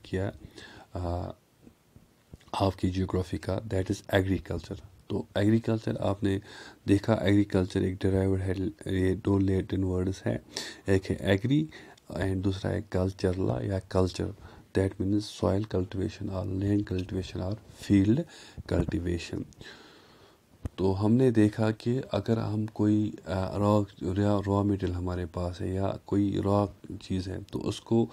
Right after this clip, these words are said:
ट्रांसफ़र करने के लिए हमने तीन एक्टिविटीज़ ज़रूरत पड़ती है, प्राइमरी, सेकेंडरी and टर्शियरी। और हमने ये पढ़ा कि जो एग्रीकल्चर है, ये प्राइमरी एक्टिविटी में आता है और mostly जो दुनिया के लोग हैं,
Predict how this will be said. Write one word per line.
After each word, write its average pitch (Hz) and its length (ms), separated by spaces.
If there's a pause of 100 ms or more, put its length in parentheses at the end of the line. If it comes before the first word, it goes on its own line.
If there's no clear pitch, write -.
(360)
ट्रांसफ़र 107 400
करने 95 320
के - 160
लिए 90 160
हमने 95 300
तीन 113 400
एक्टिविटीज़ 95 500 (500)
ज़रूरत 98 180
पड़ती 92 380
है, 90 80
प्राइमरी, 95 500
सेकेंडरी 98 760
and 104 100
टर्शियरी। 92 460 (100)
और 95 160
हमने 107 460 (340)
ये 101 140
पढ़ा 95 300
कि 95 200
जो 98 200
एग्रीकल्चर 98 680
है, 117 200
ये 113 100
प्राइमरी 123 460
एक्टिविटी 92 440
में 147 200 (340)
आता 95 340
है 107 240
और 98 320
mostly 117 360
जो 92 220
दुनिया 95 300
के 95 180
लोग 92 340
हैं, 165 140